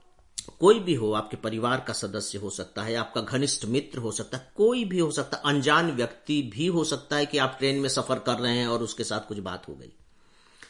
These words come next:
तो अब आप उसके भी points note करके, मैंने कल कहा भी था कि note कर लीजिए, और फिर अब आप देखिए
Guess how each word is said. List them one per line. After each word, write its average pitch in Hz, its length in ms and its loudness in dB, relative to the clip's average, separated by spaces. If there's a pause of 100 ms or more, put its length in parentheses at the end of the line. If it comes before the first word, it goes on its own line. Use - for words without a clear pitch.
(340)
तो 165 60 2
अब 233 340 6
आप 226 440 4
उसके 190 380 4
भी 170 260 0
points 156 480 2
note 139 260 2
करके, 117 520 2
मैंने 117 300 0
कल 110 200 -2
कहा 117 240 -4
भी 147 120 -4
था 110 160 -6
कि 113 120 -4
note 110 280 -4
कर 95 140 -4
लीजिए, 98 520 -2
और 151 300 6
फिर - 220 4
अब 208 160 6
आप 202 260 2
देखिए 117 600 -2